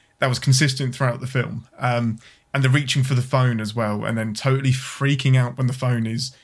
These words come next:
is lost, and that's her, that's her security blanket. So I, I more appreciated the little tells and the little nods to anxiety rather than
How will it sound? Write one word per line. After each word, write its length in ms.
is 220
lost, 420
and 140
that's 300
her, 280
that's 220
her 80
security 520
blanket. 520
So 140
I, 240
I 20
more 240
appreciated 920
the 120
little 320
tells 500
and 100
the 60
little 220
nods 420
to 180
anxiety 800
rather 840
than 680